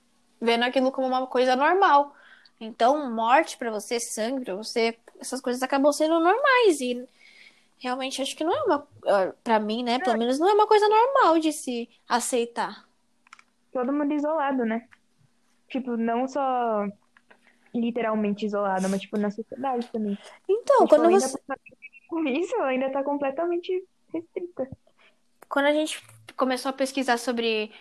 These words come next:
Speaker 1: a loucura, aqui no Brasil, a gente tentou pesquisar, é, é, como é o nome? É, como é que é o nome daquele
Speaker 2: No
Speaker 1: lugar lá que
Speaker 2: Holocausto?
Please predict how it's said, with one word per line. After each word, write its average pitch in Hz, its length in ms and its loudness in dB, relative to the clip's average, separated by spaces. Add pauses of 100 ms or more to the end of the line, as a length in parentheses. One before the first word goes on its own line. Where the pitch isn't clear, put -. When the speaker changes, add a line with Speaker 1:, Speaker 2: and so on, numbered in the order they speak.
(480)
Speaker 1:
a 233 120 2
loucura, 240 840 2 (200)
aqui 233 340 -4
no 349 100 0
Brasil, 269 420 2
a 302 80 0
gente 277 180 -12
tentou 285 280 -4
pesquisar, 277 540 -2 (360)
é, 247 160 2 (240)
é, 214 400 0 (440)
como 240 160 -10
é 226 40 -4
o - 20 -2
nome? 262 260 2
É, 196 460 -4 (1040)
como 262 140 -12
é 247 40 -10
que 285 80 -6
é - 20 -2
o 294 40 -2
nome 359 120 4
daquele 269 240 0
Speaker 2:
No 240 80 0
Speaker 1:
lugar 220 220 2
lá 233 100 2
que 480 80 -2
Speaker 2:
Holocausto? 294 360 -6